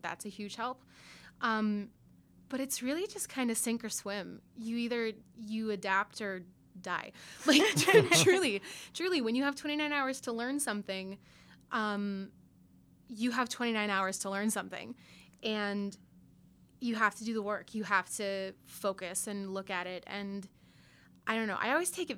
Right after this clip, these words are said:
Speaker 1: ve-, I take it very seriously, which I know it sounds silly, but, like,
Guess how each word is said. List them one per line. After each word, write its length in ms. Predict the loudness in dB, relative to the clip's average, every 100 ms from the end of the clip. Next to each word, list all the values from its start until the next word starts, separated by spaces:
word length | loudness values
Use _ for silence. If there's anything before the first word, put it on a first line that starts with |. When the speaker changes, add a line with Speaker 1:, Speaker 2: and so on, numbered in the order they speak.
| -4
Speaker 1:
ve-, 100 | -4
I 120 | -2 -2
take 260 | -2 -2
it 80 | -2
very 420 | -4 -2 0 0 0
seriously, 880 | -2 -2 -4 -2 -2 -2 0 -2 -6 -18 -20 -20 -10
which 280 | -2 0 -2 -2
I 80 | 2
know 140 | 4 4
it 100 | 2
sounds 280 | 2 2 2
silly, 240 | 2 2 2
but, 160 | 0 -2
like, 260 | -6 -8